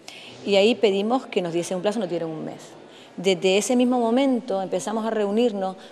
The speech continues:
con todos los representantes de los taxistas. Saben ustedes que hay dos asociaciones mayoritarias y, eh,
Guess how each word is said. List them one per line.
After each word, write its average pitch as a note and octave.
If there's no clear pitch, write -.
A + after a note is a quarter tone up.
con G3
todos B3+
los G#3
representantes F#3
de F3
los D#3+
taxistas. D#3
Saben E3+
ustedes G3
que G3
hay E3+
dos E3+
asociaciones E3
mayoritarias F#3
y, B3
eh, E3